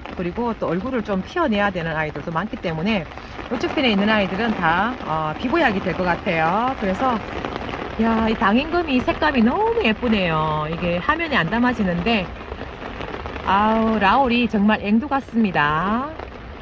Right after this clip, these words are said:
금 종류 아이들은, 어, 비를 너무 많이 맞춰도, 어, 좋지는 않아죠. 그래서 조심하셔야 되고요. 어, 저기 파피스 로즈 철화 저 아이는, 어,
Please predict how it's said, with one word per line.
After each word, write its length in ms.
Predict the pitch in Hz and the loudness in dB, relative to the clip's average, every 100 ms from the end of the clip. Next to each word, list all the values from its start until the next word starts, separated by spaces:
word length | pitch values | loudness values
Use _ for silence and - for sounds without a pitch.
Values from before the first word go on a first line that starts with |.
| - - - - - - - - - - - - | -14 -14 -16 -14 -14 -14 -14 -14 -12 -10 -10 -4
금 240 | 285 294 | -2 -2
종류 340 | 302 311 330 320 | 0 0 0 4
아이들은, 800 | 214 196 196 233 240 185 143 - | 4 4 0 0 0 0 -2 -4
어, 340 | 151 156 160 160 | 0 0 0 -2
비를 220 | 277 320 | -2 0
너무 260 | 240 170 254 | 4 4 4
많이 280 | 269 185 214 | 2 2 2
맞춰도, 720 | 180 - 196 220 240 160 131 139 | 2 0 -2 0 0 0 -2 -4
어, 140 | 147 | -4
좋지는 360 | - 180 262 214 | -4 -6 -2 -2
않아죠. 520 | 147 175 175 160 190 180 | 0 -4 -2 -2 0 -2
그래서 240 | 175 175 | -4 -2
조심하셔야 560 | 214 226 247 240 285 214 | -4 0 0 2 0 0
되고요. 440 | 170 160 254 180 - - - - - - - - | 0 -2 -2 -2 -4 -12 -10 -10 -8 -8 -8 -2
어, 560 | 196 196 196 196 196 190 | 2 4 4 4 4 2
저기 1000 | 285 254 254 240 233 220 220 208 208 196 - 196 | 2 2 6 8 8 8 6 6 4 0 -4 -2
파피스 840 | 403 - 359 - 254 254 262 269 | 0 4 4 2 -2 0 2 4
로즈 840 | 208 196 226 226 202 202 202 160 147 | 6 6 4 4 4 4 4 4 0
철화 340 | - 254 247 185 | -2 2 4 4
저 160 | 226 | 4
아이는, 580 | 254 254 196 220 185 135 - - - - | 4 4 4 2 2 -2 -6 -14 -12 -4
어, 520 | 170 165 160 156 156 | 0 2 2 0 -2